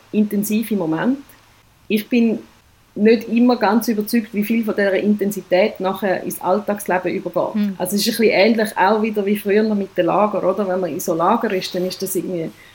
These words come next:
Speaker 1: total intensiv, man erlebt viel, es ist Gemeinschaft, es ist irgendwie, man ist emotional immer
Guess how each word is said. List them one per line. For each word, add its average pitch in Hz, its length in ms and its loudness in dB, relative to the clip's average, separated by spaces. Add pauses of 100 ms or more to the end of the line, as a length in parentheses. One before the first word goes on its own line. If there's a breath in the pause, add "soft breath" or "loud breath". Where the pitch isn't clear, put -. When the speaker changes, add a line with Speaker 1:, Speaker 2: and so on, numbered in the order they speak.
(320 loud breath)
Speaker 1:
total 196 460 2
intensiv, 190 720 -2
man 190 140 -2
erlebt 185 520 0
viel, 190 220 -4
es 180 140 -4
ist - 200 -6
Gemeinschaft, 190 800 -4
es - 200 -10
ist 196 160 -4
irgendwie, 190 400 2
man 175 220 -2
ist 185 200 0
emotional 202 560 2
immer 208 380 -2